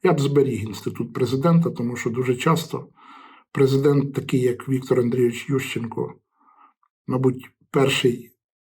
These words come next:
президент з українськими ідеями і з людським, з людським мовленням, з,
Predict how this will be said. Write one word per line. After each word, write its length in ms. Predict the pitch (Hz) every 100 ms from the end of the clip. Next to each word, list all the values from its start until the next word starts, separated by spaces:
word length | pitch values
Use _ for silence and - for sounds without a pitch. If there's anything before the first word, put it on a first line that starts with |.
| _
президент 480 | 143 131 131 131 123
з 80 | 120
українськими 680 | 131 131 131 - 131 127
ідеями 540 | 123 127 135 127 123 127
і 300 | - 127 123
з 500 | 120 110 131 131 - _ 117
людським, 880 | 123 143 147 143 - - 127 123 - _ _ _ _ - 135 131 -
з 220 | 117 120
людським 600 | 147 147 - 160 143 139
мовленням, 800 | 143 139 127 113 113 117 117 110
з, 300 | 104 117